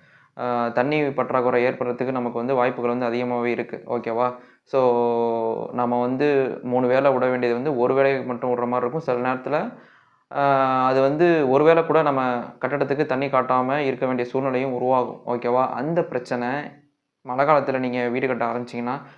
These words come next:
கண்டிப்பா வந்து உங்களுக்கு இருக்காது. ஓகேவா? ஆ,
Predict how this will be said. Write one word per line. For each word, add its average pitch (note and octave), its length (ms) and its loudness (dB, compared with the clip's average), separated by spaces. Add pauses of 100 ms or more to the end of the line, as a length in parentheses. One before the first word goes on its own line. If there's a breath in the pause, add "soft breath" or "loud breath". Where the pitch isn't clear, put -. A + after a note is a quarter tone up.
(120 loud breath)
கண்டிப்பா C3 380 0
வந்து C3 160 0
உங்களுக்கு A#2+ 280 0
இருக்காது. A#2 480 -4 (380 soft breath)
ஓகேவா? A#2+ 480 0 (480 loud breath)
ஆ, C3 320 4